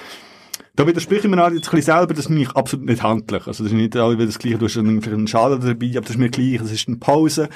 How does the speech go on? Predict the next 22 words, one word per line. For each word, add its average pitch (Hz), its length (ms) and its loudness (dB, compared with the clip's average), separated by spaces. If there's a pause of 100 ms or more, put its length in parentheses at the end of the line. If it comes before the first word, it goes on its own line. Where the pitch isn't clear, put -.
(300)
ich 120 180 -4
habe 127 180 2
da 123 140 4
meine 120 240 2
fünfzehn 127 320 -2
Minuten 123 400 -2
Zeit, 143 340 -2
ich 131 80 -8
will 123 140 0
einfach 131 140 -4
irgendwo 135 420 0
hin, 143 220 2
ich 139 100 -4
will 135 120 -4
etwas 117 300 -8
Warmes 131 380 2
und 127 80 -6
Energie 123 440 -4
haben, 127 460 0
wo 127 180 0
man 123 160 2
wieder 120 200 0